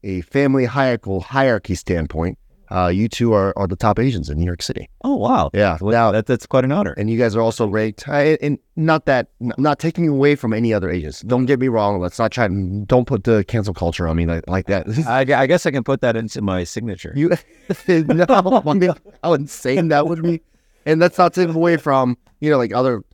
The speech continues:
Speaker 1: amazing a-, agents that are parents, like
Speaker 2: Yeah.
Speaker 1: Stacey Froelich and, you know, all the other agents with children. I'm not taking away from anything. I'm just saying I, I did a ranking in my, in my head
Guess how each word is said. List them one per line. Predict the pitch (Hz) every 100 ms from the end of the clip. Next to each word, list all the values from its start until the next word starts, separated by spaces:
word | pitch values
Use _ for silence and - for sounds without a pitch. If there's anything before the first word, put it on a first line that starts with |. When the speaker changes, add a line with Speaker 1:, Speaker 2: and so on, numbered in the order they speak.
| -
Speaker 1:
amazing | 123 127 110 113 107
a-, | - 104 -
agents | 117 104 90
that | 92
are | 90
parents, | 95 92 92
like | 95
Speaker 2:
Yeah. | 76
Speaker 1:
Stacey | 104 92 87
Froelich | 95 92 90 87 85
and, | 87
you |
know, | 82 78
all | - 98
the | 98
other | 90
agents | 92 80 76
with | 80
children. | - 151 117 85 _ _ _ -
I'm | 101
not | 117
taking | 127 113
away | 117 101
from | 98
anything. | 180 190 127
I'm | 101
just | 101 -
saying | 117 107 104
I, | 104
I |
did | 92 120
a | 110
ranking | 95 107 92 98
in | 92
my, | 92
in | 90 80 98
my | 95
head | 87 160 143 101